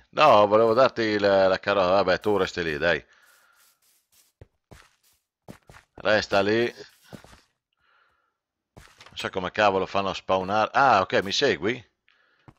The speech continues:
Vieni, vieni, vieni, che mi segui. Vieni, vieni, vieni qua. Aspetta che non ti faccio male.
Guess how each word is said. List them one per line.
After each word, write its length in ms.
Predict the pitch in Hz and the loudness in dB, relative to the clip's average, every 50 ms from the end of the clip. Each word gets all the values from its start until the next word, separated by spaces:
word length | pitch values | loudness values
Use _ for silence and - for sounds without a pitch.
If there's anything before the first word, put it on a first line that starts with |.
| _ _ | _ _
Vieni, 280 | - 110 131 139 135 139 | -8 -6 -4 -4 -2 -2
vieni, 220 | 139 143 139 139 | -2 -2 -2 -2
vieni, 280 | 143 143 139 139 135 117 | -2 -2 -4 -4 -8 -8
che 140 | - 135 | -8 -8
mi 120 | 127 123 - | -8 -6 -6
segui. 380 | - 131 131 127 110 117 120 113 | -4 -2 -2 -2 -2 -4 -4 -4
Vieni, 240 | 110 120 123 120 117 | -4 -6 -6 -6 -6
vieni, 200 | 113 117 117 113 | -6 -6 -6 -8
vieni 200 | 110 113 113 104 | -8 -8 -10 -10
qua. 160 | - - 92 | -8 -8 -8
Aspetta 400 | 85 - - 98 101 107 101 101 95 | -8 -6 -4 -4 -4 -4 -4 -6 -8
che 80 | - | -8
non 100 | 104 101 | -10 -10
ti 80 | 95 98 | -10 -10
faccio 300 | - 101 98 - - 90 | -10 -10 -10 -8 -10 -8
male. 480 | 92 95 101 107 113 117 120 120 110 | -6 -4 -2 -2 -2 -2 -2 -4 -6